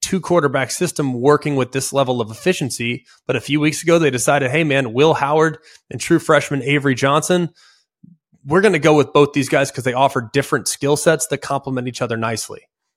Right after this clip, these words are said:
Well, they've combined for five hundred and thirty-five rushing yards and twelve touchdowns on the ground the last three weeks.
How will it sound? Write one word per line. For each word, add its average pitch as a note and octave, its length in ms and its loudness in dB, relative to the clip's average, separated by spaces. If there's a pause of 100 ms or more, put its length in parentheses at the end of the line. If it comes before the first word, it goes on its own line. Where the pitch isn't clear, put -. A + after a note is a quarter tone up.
(100)
Well, C#3 140 4
they've C#3 180 0
combined C3 480 -2
for C3+ 120 -2
five C3+ 360 0
hundred C3+ 340 -4
and A#2 160 -8
thirty-five B2 580 -2
rushing B2 440 -4
yards B2 280 0
and A2 120 -12
twelve D3 380 0
touchdowns C#3+ 560 -2
on B2+ 280 -6
the A#2 60 -10
ground G#2+ 540 -6 (580)
the A#2+ 100 2
last A#2 420 0 (360)
three A2+ 220 -4
weeks. G2+ 440 -12